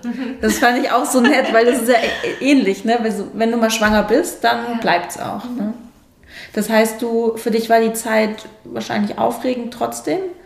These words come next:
Speaker 1: Ja,
Speaker 2: Ja.
Speaker 1: aufregend
Speaker 2: Ja.
Speaker 1: total. Also wir waren ja dann, ähm, noch mal in der Kinderwunschklinik. Da wurde dann festgestellt, dass eine Fruchthöhle da ist. Das ist ja ganz wichtig. Herzschlag gab's noch keinen, weil es zu, zu frisch noch war. Und dann war's ein bisschen blöd, weil dann kamen ja die Weihnachtsfeiertage.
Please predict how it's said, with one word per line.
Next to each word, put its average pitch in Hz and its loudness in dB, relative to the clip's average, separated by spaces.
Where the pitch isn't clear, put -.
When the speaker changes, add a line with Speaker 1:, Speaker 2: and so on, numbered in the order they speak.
Speaker 1:
Ja, 226 2
Speaker 2:
Ja. 190 2
Speaker 1:
aufregend 196 -2
Speaker 2:
Ja. - -4
Speaker 1:
total. 220 0
Also 208 -4
wir 208 -6
waren 196 -2
ja 202 -6
dann, 190 -2
ähm, 190 0
noch 190 -2
mal 202 -6
in 185 -4
der 180 -6
Kinderwunschklinik. 269 -8
Da 202 -8
wurde 196 -4
dann 190 -4
festgestellt, 190 -8
dass 180 -12
eine 185 -6
Fruchthöhle 262 -8
da 226 -4
ist. - -14
Das 196 -16
ist 208 -14
ja 220 -6
ganz 214 -8
wichtig. 214 -10
Herzschlag 190 -6
gab's 185 -10
noch 180 -10
keinen, 233 -2
weil 202 -6
es - -10
zu, 180 -10
zu - -14
frisch 262 -8
noch 285 -8
war. 285 -4
Und 226 -4
dann 208 0
war's 240 0
ein 247 -6
bisschen 254 -6
blöd, 262 -2
weil 233 -4
dann 214 -4
kamen 208 -8
ja 208 -8
die 202 -6
Weihnachtsfeiertage. 180 -8